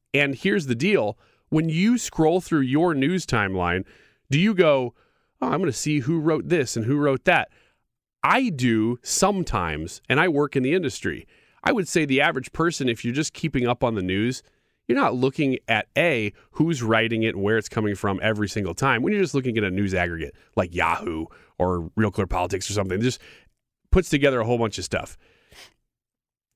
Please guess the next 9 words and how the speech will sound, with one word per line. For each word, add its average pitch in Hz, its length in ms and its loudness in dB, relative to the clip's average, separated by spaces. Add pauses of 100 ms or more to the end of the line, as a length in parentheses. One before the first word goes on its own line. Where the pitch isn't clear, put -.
But 123 240 2
secondly, 147 640 0 (880)
even 196 340 4
if 165 280 0
you 135 200 2
are 151 220 2
somebody 117 500 0
who 113 140 0
reads 107 480 0